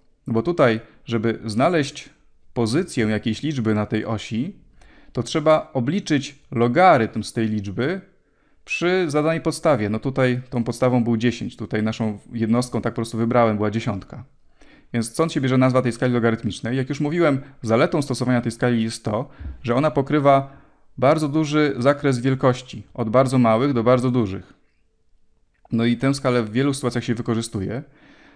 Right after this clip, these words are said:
No i okazuje się, że nasze zmysły, na przykład wzrok czy słuch, również są wrażliwe na natężenie dźwięku czy światła właśnie w skali logarytmicznej. No ale to już jest temat na oddzielny film.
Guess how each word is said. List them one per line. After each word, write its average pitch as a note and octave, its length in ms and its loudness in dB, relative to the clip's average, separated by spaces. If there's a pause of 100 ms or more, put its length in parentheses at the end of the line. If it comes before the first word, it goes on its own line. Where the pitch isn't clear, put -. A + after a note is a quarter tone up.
(380)
No A2+ 100 2
i D3 80 4
okazuje D3 440 2
się, B2 280 0
że A#2+ 80 2
nasze C3 240 2
zmysły, C3+ 520 -2 (140)
na B2+ 80 -12
przykład G#2 240 -8
wzrok A2+ 480 0 (120)
czy A2+ 120 -8
słuch, - 440 -4 (680)
również E3 320 -2
są B2 320 0 (240)
wrażliwe A#2 680 0 (420)
na G#2+ 320 0
natężenie A2+ 800 2 (480)
dźwięku A#2 640 -2
czy A2 200 -6
światła A2+ 540 -4
właśnie D#3 420 -4 (320)
w - 80 -16
skali D3 380 0
logarytmicznej. C3 920 0 (420)
No C3 80 -2
ale C#3 120 0
to D#3 80 0
już D3 140 -2
jest C3+ 160 -6
temat B2+ 360 2
na A2 380 0
oddzielny G2+ 400 -2
film. F#2 280 -12